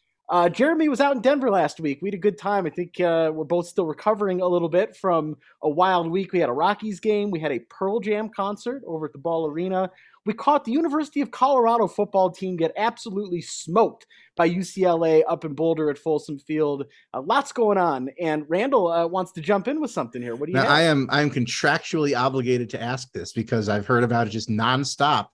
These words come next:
Speaker 2: since Jeremy arrived in Denver, uh, stayed in Denver, and got home from Denver. Jeremy, it is my understanding that you had a, a bit of a verbal altercation with a Rockies fan who disagreed with your assessment of strategy,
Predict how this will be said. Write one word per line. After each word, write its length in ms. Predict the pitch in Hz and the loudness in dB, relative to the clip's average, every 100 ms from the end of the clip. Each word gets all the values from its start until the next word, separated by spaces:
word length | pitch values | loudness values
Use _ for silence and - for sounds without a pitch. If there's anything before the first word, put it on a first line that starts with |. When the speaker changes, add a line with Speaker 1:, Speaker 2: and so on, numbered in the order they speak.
| _ _ _ | _ _ _
Speaker 2:
since 440 | - 127 110 - - | -4 -2 -2 -6 -12
Jeremy 460 | 98 113 120 120 117 | -4 0 2 2 0
arrived 440 | 110 110 123 127 | 0 2 2 2
in 100 | 147 | 0
Denver, 500 | 143 147 147 175 190 _ _ _ | 2 0 0 -2 -4 _ _ _
uh, 260 | - 92 90 | -14 -8 -8
stayed 300 | - 156 160 | -2 4 6
in 80 | 170 | 6
Denver, 340 | 156 160 151 | 6 4 2
and 80 | 135 | 2
got 180 | 139 120 | 2 0
home 200 | 147 185 | 0 -2
from 200 | 135 110 | -2 -4
Denver. 400 | 98 95 98 117 - - | -4 -4 -6 -6 -10 -16
Jeremy, 320 | - 147 196 202 | 0 2 4 4
it 160 | 143 | 4
is 120 | 139 | 2
my 220 | 113 135 175 | 4 4 4
understanding 560 | 180 - 156 160 170 | 0 -2 -2 -2 0
that 120 | 131 120 | -2 0
you 160 | 127 | 0
had 220 | 123 131 123 | 2 2 2
a, 160 | 120 | 0
a 40 | 120 | -2
bit 140 | 139 | -2
of 60 | 123 | -2
a 100 | 104 | -4
verbal 460 | 95 147 160 175 | -2 -2 0 -2
altercation 800 | 127 147 151 143 180 202 110 101 - _ - | -2 -6 -8 -4 -4 -2 -6 -8 -14 _ -4
with 140 | 120 | 0
a 40 | 117 | 4
Rockies 480 | 123 143 - 127 | 4 4 2 -2
fan 220 | - 117 113 | -2 -2 0
who 100 | 117 | -2
disagreed 600 | 98 143 - 123 131 131 | -2 -4 -4 -6 -4 -2
with 140 | 123 | -4
your 100 | 120 | -4
assessment 420 | 120 - 127 127 | -4 -4 -4 -4
of 60 | 117 | -8
strategy, 600 | - 135 165 117 98 101 | -2 0 2 0 -6 -10